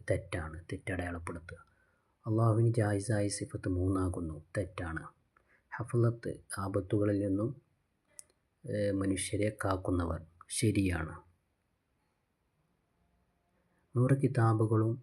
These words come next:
നാല് ഏടുകളും അല്ലാഹു ഇറക്കിയിട്ടുണ്ട്. അത് തെറ്റാണ്. തെറ്റടയാളപ്പെടുത്തുക. സ്വർഗവാസികൾക്ക് രോഗമുണ്ടാവുകയില്ല. അത് ശരിയാണ്. അതിന് നേരെ ഉള്ള ബോക്സിൽ ശരി അടയാളപ്പെടുത്തുക.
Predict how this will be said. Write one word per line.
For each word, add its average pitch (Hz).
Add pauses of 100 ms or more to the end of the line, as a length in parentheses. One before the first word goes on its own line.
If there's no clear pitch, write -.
(520)
നാല് 107
ഏടുകളും 101
അല്ലാഹു 98
ഇറക്കിയിട്ടുണ്ട്. 92
അത് 98
തെറ്റാണ്. - (720)
തെറ്റടയാളപ്പെടുത്തുക. 85 (760)
സ്വർഗവാസികൾക്ക് 117 (600)
രോഗമുണ്ടാവുകയില്ല. 95 (200)
അത് -
ശരിയാണ്. 87
അതിന് 90
നേരെ 90 (200)
ഉള്ള 98
ബോക്സിൽ 90
ശരി 113
അടയാളപ്പെടുത്തുക. 92